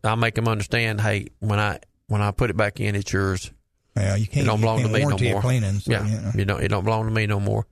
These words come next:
Speaker 1: But, you know, it's just, uh, this, you know, now's the time to be thinking about putting cabin air filters in, because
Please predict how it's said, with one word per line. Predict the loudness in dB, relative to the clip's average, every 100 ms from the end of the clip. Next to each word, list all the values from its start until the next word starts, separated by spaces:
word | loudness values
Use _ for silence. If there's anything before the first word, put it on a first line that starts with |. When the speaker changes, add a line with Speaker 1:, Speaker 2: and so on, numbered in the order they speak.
| _ _ _ -20 _
Speaker 1:
But, | -2 -2 0
you |
know, | 0 2
it's | 0 0
just, | -2 -2 0
uh, | 0 0 -2 -12 _ _ _ _ _ _ _ -4
this, | -2 -2 -4
you | -2
know, | 0 0 -4 _ _ _ _ _ _ _
now's | 0 2 2 0
the | 0
time | 0 0
to | 0
be | 0
thinking | 0 0 0
about | 0 -2 0
putting | -2 0
cabin | -2 0 0
air | 0
filters | 0 -2 -2 -2
in, | 0 0
because | -2 0 0 0 -4